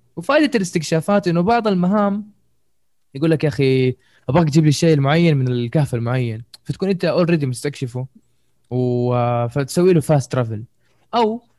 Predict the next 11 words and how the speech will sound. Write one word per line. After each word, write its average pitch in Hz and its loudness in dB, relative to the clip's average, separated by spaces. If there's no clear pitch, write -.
إذا 147 0
أنت 180 0
دخلت 151 0
في 175 -2
الكهف 156 -2
هذا 143 -2
وقتلت 131 0
الناس 143 -6
وأخذت 139 -6
الآيتمز 131 -4
المميزة، 139 -4